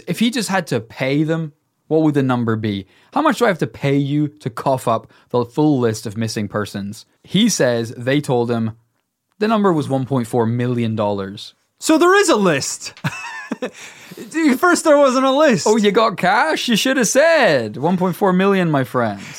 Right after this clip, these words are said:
Speaker 2: I like the ballsiness of, like, imagine just calling up the, the Pentagon
Speaker 1: <laughs>
Speaker 2: and being like, "How much it would have cost for all the alien shit?"
Speaker 1: Yeah. Yeah, yeah, yeah.
Speaker 2: <laughs> You know?
Speaker 1: And
Speaker 2: Are
Speaker 1: they're
Speaker 2: you
Speaker 1: like, "How much you got?"
Speaker 2: Yeah.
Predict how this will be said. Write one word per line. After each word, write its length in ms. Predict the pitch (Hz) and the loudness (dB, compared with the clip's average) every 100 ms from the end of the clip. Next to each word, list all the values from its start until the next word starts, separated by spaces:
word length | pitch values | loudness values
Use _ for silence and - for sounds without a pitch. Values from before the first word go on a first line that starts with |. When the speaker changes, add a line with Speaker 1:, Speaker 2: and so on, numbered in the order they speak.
| - - | -20 -8
Speaker 2:
I 140 | 175 | -4
like 260 | 202 254 233 | -2 -2 -2
the 160 | 208 147 | -2 -2
ballsiness 840 | 110 143 160 165 185 170 139 - | -4 -2 0 -2 -4 -4 -6 -8
of, 160 | 139 131 | -10 -4
like, 300 | 143 139 - | -2 -2 -4
imagine 360 | 156 190 190 165 | -4 -2 -2 -2
just 200 | 147 - | -4 -6
calling 440 | - 147 143 143 | -6 -4 -4 -6
up 220 | 139 131 _ _ _ _ | -8 -10 _ _ _ _
the, 200 | 135 123 - - | -12 -12 -12 -12
the 400 | 131 147 135 127 | -4 -2 -2 -4
Pentagon 720 | - 156 147 190 165 147 127 143 226 440 | -8 -8 -4 -2 0 -2 -4 -2 -2 -2
Speaker 1:
<laughs> 200 | 508 539 | -6 -2
Speaker 2:
and 100 | 180 | 2
being 200 | 180 170 | 2 2
like, 260 | 160 151 - | 0 -2 -4
"How 140 | 233 | -2
much 200 | 254 233 | 0 0
it 60 | 214 | 2
would 100 | 196 | 2
have 100 | 147 | 0
cost 360 | - 151 131 | 0 -2 -2
for 100 | - | -2
all 100 | 156 | 0
the 140 | 151 147 | 0 0
alien 380 | 143 139 135 131 | 0 -2 -4 -8
shit?" 480 | - 147 131 - - | -10 -8 -8 -12 -8
Speaker 1:
Yeah. 240 | 131 123 233 - - | -2 0 0 -4 -4
Yeah, 220 | 131 139 | 0 2
yeah, 280 | 143 185 143 | 2 2 2
yeah. 340 | 131 127 117 | 2 2 0
Speaker 2:
<laughs> 20 | 277 | 0
You 160 | - | 0
know? 260 | 233 190 - - 247 190 175 _ - | 0 -2 -4 -10 -14 -14 -16 _ -8
Speaker 1:
And 200 | 208 185 | -4 0
Speaker 2:
Are 60 | |
Speaker 1:
they're 180 | 156 165 | 2 2
Speaker 2:
you 60 | 147 | 2
Speaker 1:
like, 180 | 131 | -2
"How 160 | - 139 | -2 0
much 320 | 160 160 127 | 2 0 0
you 100 | 139 | -2
got?" 380 | 123 127 123 107 | 2 2 2 0
Speaker 2:
Yeah. 480 | 180 262 285 208 151 | -2 2 2 2 -2